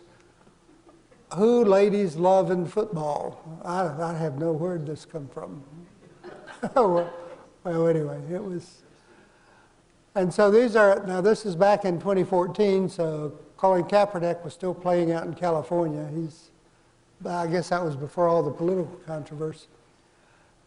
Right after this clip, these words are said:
And so here, and this is determined by, I guess, the, the top selling female football jersey.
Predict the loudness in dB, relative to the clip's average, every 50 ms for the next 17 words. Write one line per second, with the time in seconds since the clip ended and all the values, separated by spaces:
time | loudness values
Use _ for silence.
0 | _ _ _ _ -6 -2 2 2 2 2 2 2 4 6 6 6 6 4 4 4
1 | 4 6 6 8 8 6 6 4 2 2 0 0 2 0 0 2 0 -2 -2 -2
2 | -2 -4 -6 -2 2 4 4 4 4 2 2 0 0 0 2 2 2 2 2 0
3 | 0 0 0 0 0 -2 -4 -8 -8 -6 -4 -4 -4 -6 -6 -8 -14 -20 -20 _
4 | _ _ _ _ _ -12 0 2 4 4 4 4 0 -6 -2 2 6 6 6 6
5 | 4 4 2 2 0 0 -2 -4 -10 -16 -20 -20 -20 _ _ _ -2 0 0 4
6 | 4 4 6 6 6 6 6 4 2 -2 -4 -4 -2 -2 -2 -2 -2 -2 -2 -2
7 | -2 -2 -2 -4 -6 -8 -14